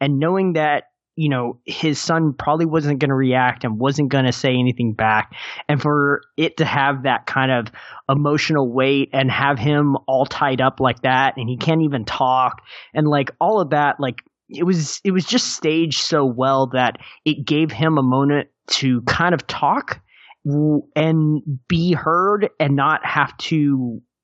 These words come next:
you know, talk over him or fight against anything that he said, and just say his piece and then, and then kind of leave. Um,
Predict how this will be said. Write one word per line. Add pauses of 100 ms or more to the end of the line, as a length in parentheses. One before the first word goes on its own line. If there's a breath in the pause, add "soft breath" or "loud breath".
(120)
you
know, (480)
talk
over
him
or (360)
fight
against (240)
anything
that
he
said, (400 loud breath)
and
just
say
his
piece
and
then,
and
then
kind
of
leave. (440 loud breath)
Um,